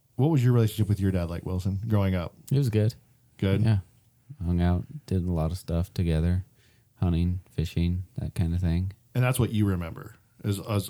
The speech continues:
Speaker 1: all the
Speaker 2: Yeah, and racetrack stuff, 'cause
Speaker 1: I know he's big into that now.
Speaker 2: He is. And he, he was back then, too.
Speaker 1: Still is, right?
Speaker 2: Yep.
Speaker 1: And, and, like, local racing and then professional, like,
Speaker 2: Yeah.
Speaker 1: like, going to, like,
Speaker 2: Yeah.
Speaker 1: the, the big races.
Speaker 2: Well, not so much going anymore.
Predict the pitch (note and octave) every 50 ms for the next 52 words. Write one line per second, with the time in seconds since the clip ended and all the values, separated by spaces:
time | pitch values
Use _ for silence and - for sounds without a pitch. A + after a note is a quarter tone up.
0 | - - G#2+ G2+ G2 G2 G2 G2 F#2 F#2+ G2 F#2 E2+ E2+ G#2+ G2+ F#2+ F2+ F2+ D#2+
1 | C2+ G2 A2 A2 G#2 F2+ E2+ E2+ E2+ F2 - - F#2 E2+ E2 - - - - -
2 | F2 F2 F#2 G2 - - - _ - - F2+ E2+ - - - - - _ _ _
3 | - A#2 A#2 C#3+ D3+ D3+ D#3+ C3 - C3+ C3 A#2 A#2+ A2 G2+ F#2+ F#2 F2+ - F#2+
4 | F2+ - - G2 F#2+ F2+ - - - - - - _ _ _ _ - - - -
5 | F2+ G2 G2 G2 E2+ F#2 F#2+ G2 F#2+ F#2+ E2+ D#2+ E2 F#2+ C#2+ C#2+ - - E2 E2
6 | D#2+ D#2 F2+ - F#2+ F2 F2 F#2+ - - - - - C3 A2 A#2+ C#3+ G2 - -
7 | - - - G2+ G2 G2+ A2 - - - - A2 A#2 A#2 A2+ A2+ A2+ A#2 A#2 A2
8 | G#2+ G2+ A2 - A#2 A2 G2 G2+ A#2+ C3 C3+ C3 - C3 A#2+ A2 A2+ A2 G#2+ -
9 | - G#2+ G#2 G2+ G2+ G2 G#2 G2 F#2 G#2+ G2+ F#2+ - G#2 G2+ F#2+ - A2+ G#2 G#2+
10 | G#2+ - - G#2+ G2 G2 F#2 - _ - - _ _ - B2+ C3 - - - -
11 | G#2+ G2 G2 F#2+ G2+ G2 F#2+ G2 F#2 F2+ - F2 - F#2 F#2 F2 G2 G2+ F#2 G2
12 | G2 G2 F#2+ - G#2 G2+ G2 - - - _ _ - - - A2+ A2+ A2+ A2+ A2+
13 | - - A2 G#2 F#2 D#2+ D#2 E2 F2+ E2 E2 E2 E2+ D#2+ D#2 D2 C#2+ D2+ D#2 D#2+
14 | D#2+ D#2 D2 D2+ F2